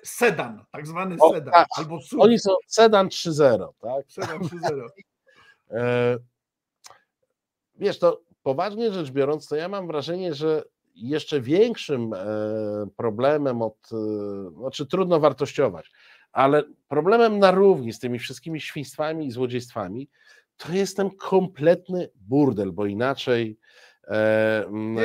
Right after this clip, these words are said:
Speaker 1: nie,
Speaker 2: e,
Speaker 1: właśnie nie, ale tu ma, Krycha ma rację. Nie obrażajmy, to oprócz, obok
Speaker 2: Masz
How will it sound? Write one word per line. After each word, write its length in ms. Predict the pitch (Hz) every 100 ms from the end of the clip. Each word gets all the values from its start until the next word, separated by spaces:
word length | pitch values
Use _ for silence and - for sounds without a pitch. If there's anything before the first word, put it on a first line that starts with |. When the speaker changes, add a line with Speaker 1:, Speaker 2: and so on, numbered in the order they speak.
| 226
Speaker 1:
nie, 80 |
Speaker 2:
e, 20 | 214
Speaker 1:
właśnie 260 | 220 240
nie, 240 | 262 165 135
ale 180 | 226
tu 160 | - 370
ma, 160 | 311 262
Krycha 340 | 277 240 254
ma 100 | 240
rację. 360 | 220 156 - - _ _ _ _ 170
Nie 200 | 220 247
obrażajmy, 800 | 233 233 214 240 254 240 220 214 - _ _ -
to 180 | -
oprócz, 480 | 262 285 294 262 226 -
obok 380 | 190 214 214
Speaker 2:
Masz 60 | 175